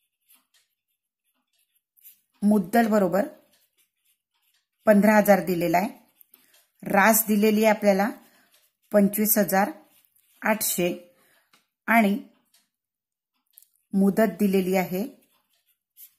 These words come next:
आठ वर्ष, म्हणून व्याज बरोबर रास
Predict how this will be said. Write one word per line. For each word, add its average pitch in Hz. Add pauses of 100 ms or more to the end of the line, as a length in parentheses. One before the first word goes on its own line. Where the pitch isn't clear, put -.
(1500)
आठ 185
वर्ष, 147 (880)
म्हणून 185 (420)
व्याज 196
बरोबर 160 (2500)
रास 202